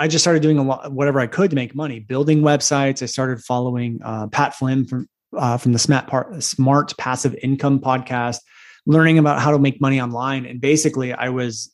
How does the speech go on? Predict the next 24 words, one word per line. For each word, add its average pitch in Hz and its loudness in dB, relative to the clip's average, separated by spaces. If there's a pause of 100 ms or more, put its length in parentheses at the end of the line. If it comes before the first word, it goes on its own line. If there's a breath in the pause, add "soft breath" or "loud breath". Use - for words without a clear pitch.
(120)
broke, 139 2 (120)
trying 135 0
anything 143 4
and 131 2
everything 123 -2
I 117 -8
could 120 -4
just - -2
to 135 0
make 120 -2
money. 127 0 (420 soft breath)
I 139 0
ended 151 4
up 139 2
becoming 139 -2
an, 123 -6
a 117 -8
door-to-door 131 2
salesman 135 2 (100)
for 117 -4
a 110 -4
Groupon 127 0
type 120 -6
site. 120 -2